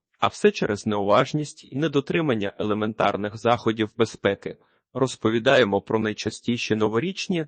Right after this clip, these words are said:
неприємності і способи їх уникнути. Перевірте справність електропроводок. А ще переконайтеся, що пожежна сигналізація працює. Відмовтеся від підробок,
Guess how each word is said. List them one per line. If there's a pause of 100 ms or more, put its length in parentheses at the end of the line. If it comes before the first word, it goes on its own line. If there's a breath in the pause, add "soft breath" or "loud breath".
неприємності
і
способи
їх
уникнути. (240)
Перевірте
справність
електропроводок. (180)
А
ще
переконайтеся,
що
пожежна
сигналізація
працює. (320)
Відмовтеся
від
підробок,